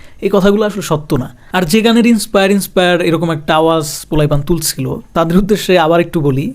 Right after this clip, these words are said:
সেটা হচ্ছে যে আপনারা দুইটা গান পাশাপাশি রাখেন, রাইখা তারপর বিচার বিশ্লেষণ করেন যে আসলে কোন গানটা দেখতে দুর্দান্ত লাগে। হ্যাঁ, মূল গানটার থেকে ইন্সপায়ার হয়ে যদি আরও ভালো কিছু করা যায়, সেটাই তো বেটার।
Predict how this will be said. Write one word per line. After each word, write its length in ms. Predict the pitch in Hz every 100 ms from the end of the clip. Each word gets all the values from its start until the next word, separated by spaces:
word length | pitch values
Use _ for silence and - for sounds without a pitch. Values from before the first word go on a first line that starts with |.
| -
সেটা 160 | 160
হচ্ছে 180 | 170 175
যে 160 | 175 185 - - -
আপনারা 400 | 170 170 214 240
দুইটা 280 | 156 170 180
গান 140 | 180 175
পাশাপাশি 460 | 165 165 156 151
রাখেন, 340 | 135 123 127 - - -
রাইখা 260 | 160 165 180
তারপর 300 | 170 165 165
বিচার 280 | 160 175
বিশ্লেষণ 400 | 160 160 160 156
করেন 320 | 151 151 160 156
যে 80 |
আসলে 340 | 151 151 151 151 - - -
কোন 200 | 202 202
গানটা 260 | 175 170
দেখতে 460 | 156 160 - - 175
দুর্দান্ত 420 | 160 151 156 147
লাগে। 280 | 135 123 117 -
হ্যাঁ, 260 | - 143 123 165
মূল 260 | 165 190
গানটার 320 | 180 180 196
থেকে 420 | 190 190 151 139 - - - - - -
ইন্সপায়ার 460 | 196 208 - 196 190
হয়ে 140 | 190
যদি 220 | 165 175
আরও 240 | 185 156 170
ভালো 220 | 147 160
কিছু 200 | 151 151
করা 240 | - 143
যায়, 200 | 127 120 - - - - -
সেটাই 240 | - 170
তো 100 | 185
বেটার। 280 | 160 131 135